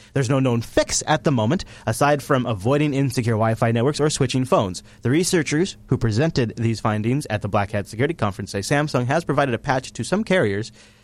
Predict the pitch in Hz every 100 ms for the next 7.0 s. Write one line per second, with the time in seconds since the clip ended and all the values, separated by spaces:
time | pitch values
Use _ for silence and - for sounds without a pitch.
0 | _ _ _ _ - 160 185 220 240 214
1 | 170 156 156 151 160 202 170 139 135 131
2 | 131 120 107 117 185 196 82 - - _
3 | _ _ 110 95 123 135 139 - 147 135
4 | 156 - - 117 156 160 - 185 151 151
5 | 160 175 - 101 98 - 120 104 95 113
6 | - 113 - - 117 95 - 135 -